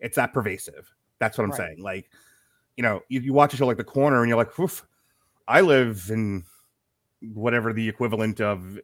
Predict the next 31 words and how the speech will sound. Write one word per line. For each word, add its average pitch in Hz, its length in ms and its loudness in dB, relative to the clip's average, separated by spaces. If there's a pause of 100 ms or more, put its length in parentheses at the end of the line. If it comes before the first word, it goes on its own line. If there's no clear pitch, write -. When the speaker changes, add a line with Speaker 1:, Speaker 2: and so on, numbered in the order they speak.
(180)
Speaker 1:
near 107 200 -6
me. 107 360 -4 (580)
I 131 120 2
live 190 160 8
in 117 120 2
Fishhawk 127 500 2
Ranch. 107 720 -2 (720)
I 139 140 6
live 160 160 4
in 123 60 2
the 117 80 2
hoidiest 139 520 4
of 113 80 -2
the 110 80 -6
toity 117 260 0
neighborhoods, 92 640 -4
you 117 80 -4
know, 110 280 0 (360)
tall 135 640 8
walls 107 720 4
and 98 160 -10
gated 131 420 0
communities 117 680 -2
and 95 180 -8
swimming 170 380 -2
pools 117 340 -4
and 92 140 -12
movie 147 340 2
stars 85 580 -8 (960)
have 110 280 -4
drugs." - 500 -14